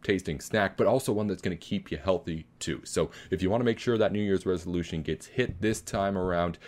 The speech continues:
head on over to Built dot com, use our promo code locked fifteen to get fifteen percent off, and start up with Built Bar today.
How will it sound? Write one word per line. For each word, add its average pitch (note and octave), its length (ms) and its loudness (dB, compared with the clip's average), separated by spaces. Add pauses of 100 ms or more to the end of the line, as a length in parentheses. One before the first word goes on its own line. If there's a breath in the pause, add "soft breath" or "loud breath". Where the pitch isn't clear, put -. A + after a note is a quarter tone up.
(140 loud breath)
head A2+ 140 2
on C3 140 0
over B2 140 0
to A2 80 0
Built A2 240 0
dot G#2+ 240 -2
com, G2 260 2
use F#2 220 -2
our D2+ 160 2
promo G2 340 0
code B2+ 300 -2
locked D#2+ 280 0
fifteen D#2 560 -2
to A#2 60 -2
get - 160 -4
fifteen E2 380 -4
percent A2+ 320 -4
off, D2 200 2 (360 loud breath)
and F2+ 180 -2
start G#2+ 360 -2
up F#2+ 180 0
with F#2+ 180 0
Built - 300 -2
Bar C2 260 0 (200)
today. - 320 -4